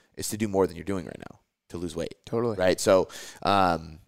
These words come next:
Speaker 1: that would be my only tip. Now, for some people, if you're at that point, you're like, "I'd much rather just pull more calories." Pull more calories. You don't need to do cardio. Um, right now, I'm doing the thirty minutes a day because it's, like, a mental thing. Put on a weight vest and walk. And there's been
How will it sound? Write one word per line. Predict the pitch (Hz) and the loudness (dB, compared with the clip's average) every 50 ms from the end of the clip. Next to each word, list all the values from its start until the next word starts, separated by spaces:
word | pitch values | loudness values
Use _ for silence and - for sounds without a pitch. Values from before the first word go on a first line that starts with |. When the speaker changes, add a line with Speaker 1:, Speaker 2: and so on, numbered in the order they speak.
| _ - | _ 2
Speaker 1:
that | 120 120 131 | 4 6 8
would | 135 131 113 | 6 6 4
be | 117 117 | 2 -2
my | 107 104 | 0 2
only | 98 101 98 | 2 2 2
tip. | - 131 107 - - | 2 2 2 2 2
Now, | 110 117 107 107 | 0 2 2 2
for | 104 - 123 | 0 -2 -6
some | 117 - 139 139 | -2 -2 -4 -4
people, | 143 135 117 123 117 101 | -4 -4 0 2 2 2
if | - - | 2 2
you're | 113 107 | 2 4
at | 101 95 - | 4 4 4
that | 107 90 - - | 2 0 0 -2
point, | - 101 110 113 | -6 -6 -4 -4
you're | 104 104 | -2 -2
like, | 90 87 85 | -2 -2 -2
"I'd | 85 85 87 | -2 -2 -2
much | 85 92 90 - | -4 -6 -6 -4
rather | 92 87 87 | -2 -4 -4
just | 85 85 _ | -6 -8 _
pull | - 95 90 | -8 -8 -6
more | 90 82 | -6 -8
calories." | - 85 87 98 113 123 123 - - _ - _ _ _ _ _ _ _ | -6 -4 -2 -2 -2 -2 -6 -8 -14 _ -20 _ _ _ _ _ _ _
Pull | - 123 | -14 -12
more | 123 135 | -12 -10
calories. | 135 - 196 220 151 87 - - - | -10 -8 -8 -8 -10 -10 -12 -14 -6
You | - 107 | -4 -4
don't | 123 101 80 | -4 -4 -4
need | 85 101 117 | -4 -4 -4
to | 95 80 | -4 -4
do | 90 92 | -6 -4
cardio. | - 98 98 104 87 - 82 90 - - - - - - - - - - - | -2 -2 -2 -2 -2 -2 -4 -6 -8 -12 -20 -20 -20 -20 -20 -20 -16 -6 -2
Um, | 92 95 92 87 82 76 71 78 82 90 _ _ _ _ _ _ _ _ _ _ _ - | 0 0 2 2 0 -2 -4 -8 -16 -20 _ _ _ _ _ _ _ _ _ _ _ 0
right | 107 113 113 | 0 2 2
now, | 104 107 104 | 4 2 4
I'm | 92 101 117 120 | 4 4 2 2
doing | 110 110 107 104 98 98 95 87 82 - _ _ 67 80 | 0 0 0 -2 -4 -8 -12 -14 -16 -18 _ _ -18 -6
the | - 98 92 87 82 | 0 0 2 2 2
thirty | - 101 98 98 | 0 -2 -2 -2
minutes | 92 90 - | -6 -8 -8
a | - | -2
day | 90 87 87 85 85 85 | 0 2 2 2 0 -2
because | 80 80 90 - 95 82 82 | -4 -6 -6 -6 -6 -6 -6
it's, | 80 - | -8 -10
like, | 90 82 | -10 -10
a | 87 | -10
mental | 85 87 87 92 - 87 80 | -10 -10 -10 -10 -10 -14 -14
thing. | 80 - - 55 57 - - _ _ _ _ - | -14 -14 -16 -16 -18 -18 -20 _ _ _ _ -12
Put | 101 95 | -8 -6
on | 92 | -4
a | 87 | -2
weight | 87 87 85 82 | 0 -2 0 -2
vest | 80 - - | -4 -6 -6
and | 78 82 | -8 -4
walk. | 80 92 87 - - _ - - | 0 0 0 0 -4 _ -18 -12
And | - | -10
there's | 92 87 85 | -8 -8 -6
been | - 92 87 85 78 | -4 -6 -6 -6 -10